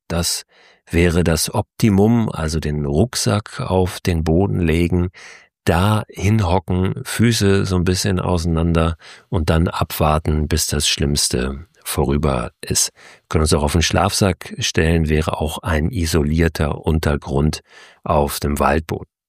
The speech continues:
Wenn wir im Wasser sind, an einem See oder im Meer,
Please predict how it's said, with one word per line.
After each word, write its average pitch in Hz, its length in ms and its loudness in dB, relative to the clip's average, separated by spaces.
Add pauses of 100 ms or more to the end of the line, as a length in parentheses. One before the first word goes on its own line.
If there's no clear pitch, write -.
(200)
Wenn 82 200 2
wir 87 60 2
im 78 160 0
Wasser 80 320 0
sind, 90 280 2
an 85 160 -2
einem 78 140 2
See 82 420 4
oder 76 380 0
im 78 220 0
Meer, 82 320 2